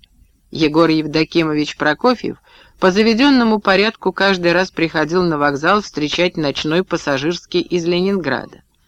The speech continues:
Так случилось и в ту темную весеннюю ночь.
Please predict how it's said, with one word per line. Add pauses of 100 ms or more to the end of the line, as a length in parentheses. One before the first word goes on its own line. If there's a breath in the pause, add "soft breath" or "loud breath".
(240)
Так
случилось
и
в
ту
темную
весеннюю
ночь.